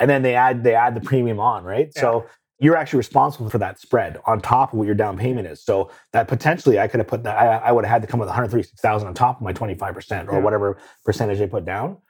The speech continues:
Speaker 1: So, but they actually raised the value, and they, it allowed us to close the deal.
Speaker 2: Holy moly,
Speaker 1: So
Speaker 2: mind blowing.
Speaker 1: it was, it was very cool the way it
Speaker 2: So
Speaker 1: worked.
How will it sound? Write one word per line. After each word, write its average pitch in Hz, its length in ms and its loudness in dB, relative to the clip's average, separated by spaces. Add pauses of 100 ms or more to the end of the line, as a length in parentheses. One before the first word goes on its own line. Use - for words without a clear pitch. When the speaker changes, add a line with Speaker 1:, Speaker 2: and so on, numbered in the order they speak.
(240)
Speaker 1:
So, - 140 0
but 110 160 2
they 117 80 6
actually 123 280 0
raised 120 380 2
the 107 80 0
value, 90 380 -2
and 104 140 -4
they, 113 200 -6
it 107 120 -6
allowed 110 240 0
us 101 120 -6
to - 80 -14
close 92 240 -6
the 90 60 -10
deal. 85 200 -12 (180)
Speaker 2:
Holy 165 200 -4
moly, 139 220 -6
Speaker 1:
So 156 200 -4
Speaker 2:
mind 190 240 -2
blowing. 165 360 -2 (880)
Speaker 1:
it 131 60 6
was, 127 220 4
it 131 60 4
was 127 160 4
very 139 200 2
cool 98 220 -2
the 104 80 -2
way 101 100 2
it 98 60 -6
Speaker 2:
So 107 80 2
Speaker 1:
worked. - 240 -2